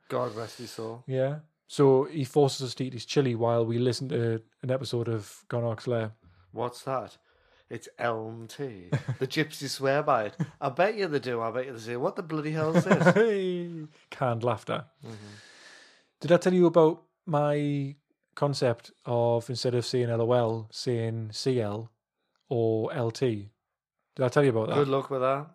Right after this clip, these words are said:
Speaker 2: Did I tell you about it?
Speaker 1: No.
Speaker 2: So inst-, at the end of text messages or whatever, and people put L O L for laugh out loud.
Speaker 1: Aye.
Speaker 2: I thought it would be better to do, um, "Oh, that's funny," uh, C L or L T.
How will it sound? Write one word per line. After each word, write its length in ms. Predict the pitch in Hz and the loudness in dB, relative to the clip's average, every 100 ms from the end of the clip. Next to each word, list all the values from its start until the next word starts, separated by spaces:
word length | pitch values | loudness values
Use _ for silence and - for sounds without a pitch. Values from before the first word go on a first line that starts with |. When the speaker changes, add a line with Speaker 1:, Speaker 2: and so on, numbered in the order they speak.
| _ _ - | _ _ -4
Speaker 2:
Did 60 | 131 | 0
I 20 | |
tell 140 | 147 151 | 2 4
you 60 | |
about 180 | 156 160 | 6 4
it? 140 | 185 - | 0 -6
Speaker 1:
No. 300 | 123 113 123 _ | -6 -6 -6 _
Speaker 2:
So 140 | - 131 | -2 -2
inst-, 200 | 117 170 | -2 -6
at 260 | 165 170 165 | -6 -6 0
the 100 | 143 | 2
end 100 | 135 | 2
of 100 | - | 2
text 260 | 139 - | 0 0
messages 320 | 127 113 113 117 | -4 -6 -4 -2
or 20 | |
whatever, 240 | 117 113 110 | 0 -2 -4
and 100 | 117 | -8
people 140 | 156 | -10
put 160 | - - | -8 -4
L 160 | 123 | -2
O 100 | 113 | 0
L 280 | 117 107 104 _ _ _ | 0 -2 -8 _ _ _
for 160 | - 117 | -6 -2
laugh 280 | 120 101 | 0 0
out 160 | 117 113 | -4 0
loud. 340 | 123 110 101 - | 0 0 -2 -4
Speaker 1:
Aye. 240 | 139 113 110 _ _ _ - | -2 -2 -6 _ _ _ 0
Speaker 2:
I 240 | 123 117 107 | 4 4 4
thought 300 | - 123 139 | 2 2 2
it 20 | |
would 100 | 117 | 0
be 100 | 117 | 0
better 240 | 127 139 | 0 0
to 80 | 107 | -4
do, 560 | 117 120 117 117 113 110 _ _ _ - | -2 0 0 -2 -6 -10 _ _ _ -12
um, 480 | 117 104 104 104 110 - _ _ - | -8 -6 -6 -6 -10 -16 _ _ 2
"Oh, 180 | 131 131 | 4 6
that's 220 | 123 - | 2 -2
funny," 400 | 143 127 117 113 _ _ _ _ | -4 -4 -4 -8 _ _ _ _
uh, 480 | 110 107 107 107 101 - _ _ _ - | -6 -6 -6 -8 -10 -16 _ _ _ -8
C 320 | - 120 131 | -4 0 2
L 320 | 143 104 98 _ _ - | 2 -2 -6 _ _ -4
or 220 | 123 117 - | 0 0 0
L 180 | 107 | -4
T. 380 | 104 156 135 101 | -2 -2 -2 -4